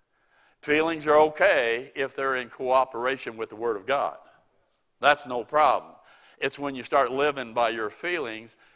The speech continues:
the problem is your feelings are associated, connected to your flesh. And if you live controlled by your flesh, you're gonna have an up and down, up and down, up and down Christian walk.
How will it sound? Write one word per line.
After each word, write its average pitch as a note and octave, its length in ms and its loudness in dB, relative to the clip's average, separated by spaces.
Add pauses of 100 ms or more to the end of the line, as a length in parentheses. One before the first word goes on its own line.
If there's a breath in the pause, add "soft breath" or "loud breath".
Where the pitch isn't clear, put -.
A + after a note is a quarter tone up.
(160 soft breath)
the - 80 -14
problem C#3 420 0
is B2 160 -6
your A2 120 -10
feelings C3 500 -6
are A2 160 0
associated, G#2+ 880 -8
connected A#2+ 640 -10
to B2+ 100 -10
your A#2 200 -8
flesh. D#3 560 -4 (880 soft breath)
And C3 160 -2
if B2+ 140 -6
you B2+ 140 -2
live D3 360 2
controlled C#3+ 380 0
by C3 120 0
your A#2 140 -2
flesh, D3+ 460 -2
you're D3 80 -6
gonna C#3+ 240 -4
have A2+ 220 -2
an G2+ 80 -10
up D#3+ 260 -2
and C3+ 160 -10
down, C#3+ 340 -2
up C3+ 240 0
and C#3 160 -12
down, B2+ 320 -2
up C3 280 -4
and C3 160 -12
down G#2+ 320 -2
Christian G#2+ 420 -10
walk. F#2+ 340 -8